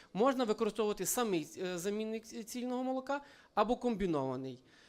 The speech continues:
Всіма трьома способами ку-, ну, користувалися. На даний момент ми зупинились тільки на заміннику цільного молока, бо по економіці ми по-, е, порахували, що нам вигідніше, е, з-, ну, до цих пір було користуватися замінником цільного молока, ніж,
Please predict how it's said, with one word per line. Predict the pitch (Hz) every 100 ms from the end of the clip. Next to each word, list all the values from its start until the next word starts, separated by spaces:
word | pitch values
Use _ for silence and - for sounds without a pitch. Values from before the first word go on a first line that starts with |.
| - _
Всіма | 160 - 233 247
трьома | 240 220 226
способами | 226 285 - 208 214 214
ку-, | 214 196
ну, | 202
користувалися. | 196 185 - 147 139
На | 190
даний | 208 233 226
момент | 220 226 208
ми | 202
зупинились | 185 202 196 202
тільки | - 190 180
на | 165 165
заміннику | 156 185 208 190 185
цільного | 185 190 185 185 196 180 185
молока, | 202 208 254
бо | 202 185 180 - - - _
по | 196
економіці | 190 214 226 220 220
ми | 196
по-, | 196 196 202
е, | 190 185
порахували, | 185 190 214 220 196
що | 202
нам | 190 190
вигідніше, | 185 190 196 180 -
е, | 175 165 160 156 160 156 160 - 165
з-, | 160 165
ну, | 180 175 190 143 - -
до | 165
цих | 175 202 170
пір | 214
було | 175 185
користуватися | 165 170 - 180 165
замінником | 185 190 180 170
цільного | - 190 185 190
молока, | 196 202 240 214
ніж, | 180 196 -